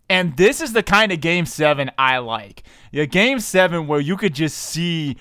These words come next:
just the grit and, and the will and just the desire on both teams, especially on the defensive side of the ball.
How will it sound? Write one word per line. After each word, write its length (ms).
just 240
the 100
grit 760
and, 300
and 160
the 80
will 760
and 280
just 180
the 80
desire 640
on 220
both 440
teams, 480
especially 760
on 160
the 80
defensive 520
side 240
of 40
the 60
ball. 500